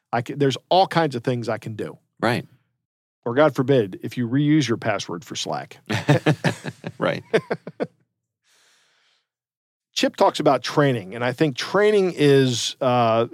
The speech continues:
Speaker 1: Chip is spot on here. The, the training needs to be consistent and en-, and engaging, and it needs to happen as frequently as possible. When I, that's what I mean when I say consistent.
Speaker 2: Mm.
Speaker 1: You want the event,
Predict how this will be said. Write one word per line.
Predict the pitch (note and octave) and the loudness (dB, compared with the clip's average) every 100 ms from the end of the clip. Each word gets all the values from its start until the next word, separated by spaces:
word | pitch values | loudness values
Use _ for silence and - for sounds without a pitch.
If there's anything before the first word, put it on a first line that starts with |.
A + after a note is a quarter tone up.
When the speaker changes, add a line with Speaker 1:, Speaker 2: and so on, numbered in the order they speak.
| C#3+ - | -10 -6
Speaker 1:
Chip | - F#3+ | 0 0
is | C#3+ A#2 | 0 -2
spot | - F3+ D3+ | 0 2 4
on | B2 G#2 | 0 -4
here. | - - _ _ _ - | -14 -20 _ _ _ -4
The, | C3 C3 | -2 0
the | C3 C3 | -4 -4
training | - A3+ G#3 | 0 2 4
needs | D#3 C#3+ - | 2 2 0
to | |
be | C3 C3 B2+ A#2 | 0 2 2 -2
consistent | - A#2 - G3+ - F3 D#3+ | -6 -4 0 0 2 -2 -2
and | C3 B2+ | -2 0
en-, | B2 A#2+ - | -2 -4 -2
and | C3+ C3+ | 0 0
engaging, | B2 - A#2+ G#2 F2 F2+ | 0 0 0 -2 -10 -6
and | D3+ | -4
it | A3+ | -2
needs | B3+ - | -2 2
to | A#3 G#3 - | 2 2 -2
happen | F3 E3 D3+ | -2 0 -2
as | A#2+ | -2
frequently | - D#3 C3 A#2+ | -2 -2 0 -4
as | G#2 | -4
possible. | - A#2+ A2 - - | -2 -2 -2 -8 -14
When | F2+ | -14
I, | G2+ - | -12 -2
that's | C3 - | -2 0
what | |
I | B2 | -2
mean | A#2+ A2+ | -2 -4
when | G2+ | -6
I | G2+ - _ - | -8 -12 _ -12
say | - A2+ | -4 -4
consistent. | A2 G2 B2+ - F#2+ - | -6 -4 -2 -2 -10 -10
Speaker 2:
Mm. | - A#2 G2 F2+ | -4 -2 -4 -2
Speaker 1:
You | D3+ G3+ | -2 2
want | F#3 C#4 - _ _ | 4 4 0 _ _
the | D3 F#3 F3 - | -6 -4 -2 0
event, | C3 A2+ G#2+ E3+ B2 | 0 0 2 2 2